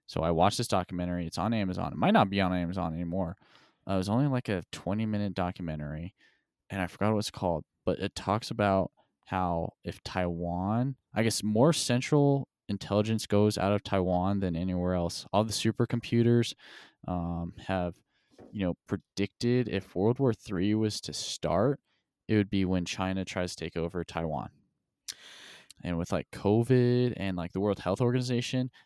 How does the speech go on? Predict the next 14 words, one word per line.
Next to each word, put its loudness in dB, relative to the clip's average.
they're -2
not 2
really 0
recogni-, -2
like, -2
with -2
John 2
Cena, 0
he -2
apologized 0
to -6
China -4
for, -6
um, -6